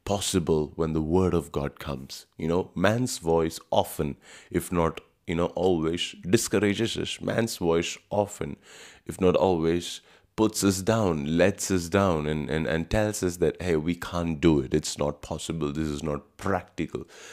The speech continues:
This is not feasible. You cannot attain it. You cannot reach there." And yet the voice of God, every time it comes, it brings so much hope. It brings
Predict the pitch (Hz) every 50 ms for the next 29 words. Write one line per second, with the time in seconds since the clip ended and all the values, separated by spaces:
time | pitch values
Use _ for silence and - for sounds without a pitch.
0 | - - - 87 87 78 78 76 80 82 78 78 - - - - 101 101 92 85
1 | 80 71 73 71 62 64 73 78 87 90 92 87 - - 90 85 82 85 90 90
2 | 87 87 78 - - 85 85 90 87 82 67 - - 82 - - 90 87 90 90
3 | 90 85 78 78 92 104 113 104 - - - - 76 73 73 69 - - - -
4 | - - - - 85 87 87 90 90 95 117 127 110 95 - 85 78 82 95 107
5 | 110 101 - - - 80 76 78 80 73 73 73 - _ - 113 107 95 95 101
6 | 101 92 - 92 92 90 90 87 85 85 - - - 87 78 73 73 - - -
7 | _ - - - - - - 95 87 87 90 92 98 98 98 98 95 - - -
8 | - - - - - 113 104 101 104 98 92 - - - - 110 110 110 95 -
9 | - - - - - - - - - 95 90 87 90 90 95 98 101 101 101 98
10 | - -